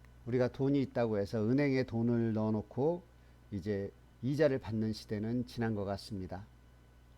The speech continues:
일 년에 기준금리가 영 점 오 프로라면 은행에서 우리가 이자를 받을 수 있는 게 많아야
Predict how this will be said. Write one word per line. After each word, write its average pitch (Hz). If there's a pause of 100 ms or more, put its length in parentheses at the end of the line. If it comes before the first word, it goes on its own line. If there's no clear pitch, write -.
(1040)
일 131
년에 131 (140)
기준금리가 117
영 110
점 110
오 110
프로라면 101 (420)
은행에서 110 (400)
우리가 113
이자를 123
받을 101
수 -
있는 101
게 104
많아야 110